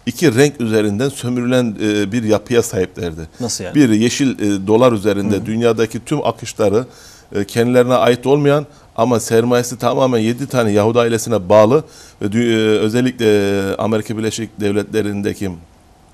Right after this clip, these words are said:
Speaker 1: e, Merkez Bankası'na bağlı fed dediğimiz, fed biliyorsunuz ki mil-, e, mi-, e, milli bir, e, banka değil,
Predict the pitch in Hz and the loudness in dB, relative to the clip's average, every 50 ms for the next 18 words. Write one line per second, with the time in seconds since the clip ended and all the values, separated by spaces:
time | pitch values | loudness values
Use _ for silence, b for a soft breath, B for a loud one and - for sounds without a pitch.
0 | _ _ _ _ _ _ B B B B B B B B - 110 101 98 95 98 | _ _ _ _ _ _ B B B B B B B B -6 -4 -2 0 0 2
1 | 107 110 104 - 131 117 98 110 107 104 - - 107 - - 110 110 107 92 90 | 0 0 0 0 -2 0 2 2 0 0 0 -6 -6 -6 -4 -4 -2 -2 -2 2
2 | 107 104 104 107 107 104 98 - - - - - - 117 107 - - 95 87 95 | 2 4 4 4 4 2 2 0 -4 -10 -12 -6 -2 -2 -2 -2 -4 -8 -6 -6
3 | 110 127 - - 147 127 110 - 123 123 131 120 101 - 98 95 85 - - 143 | -8 -8 -6 -4 -4 -4 -4 -4 -6 -4 -4 -4 -4 -4 -6 -10 -10 -8 -8 -6
4 | 127 123 113 117 113 - - B B B B B B B - 92 101 101 98 104 | -4 -4 -4 -4 -6 -8 -14 B B B B B B B -4 -2 0 0 0 0
5 | 110 117 104 107 104 107 113 113 113 123 117 110 120 113 110 107 104 104 101 101 | 0 0 0 0 0 2 2 2 2 0 0 0 0 0 0 0 0 2 0 0
6 | 95 95 104 104 101 - 101 90 85 104 113 131 143 | 0 0 0 -2 -2 -2 -4 -4 0 2 2 2 0